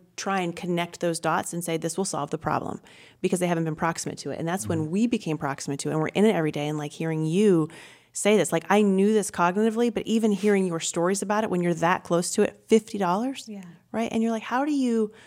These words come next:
Speaker 1: mentor somebody? How do you minister to somebody? How do you, um, provide an answer to somebody when it's a fifty dollar differential?"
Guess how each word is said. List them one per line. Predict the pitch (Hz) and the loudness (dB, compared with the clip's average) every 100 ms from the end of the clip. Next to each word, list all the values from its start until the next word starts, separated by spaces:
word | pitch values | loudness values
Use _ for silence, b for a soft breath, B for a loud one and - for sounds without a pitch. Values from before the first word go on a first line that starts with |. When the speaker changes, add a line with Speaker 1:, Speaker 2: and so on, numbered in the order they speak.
| B B B B | B B B B
Speaker 1:
mentor | 185 185 180 170 | -2 -2 -2 -6
somebody? | - 147 - | -6 -6 -8
How | 156 226 | -4 0
do | |
you | 254 | 2
minister | 190 175 175 - 135 | 2 2 0 -4 -8
to | - | -6
somebody? | - 135 143 | -6 -4 -4
How | - 196 | -2 -2
do | |
you, | 214 220 196 190 B B - | 0 0 -2 -4 B B -10
um, | 156 - | -8 -8
provide | - 190 175 180 175 | -4 -2 0 0 0
an | 165 | 0
answer | 165 170 160 131 | -2 -6 -6 -8
to | - 147 | -8 -8
somebody | - 143 135 127 139 b b b _ | -6 -4 -6 -8 -12 b b b _
when | 190 180 | -2 0
it's | 165 | -2
a | - | -6
fifty | 165 180 175 156 | -4 -4 -4 -6
dollar | 143 135 135 | -4 -4 -4
differential?" | - - - - - | -6 -8 -10 -12 -14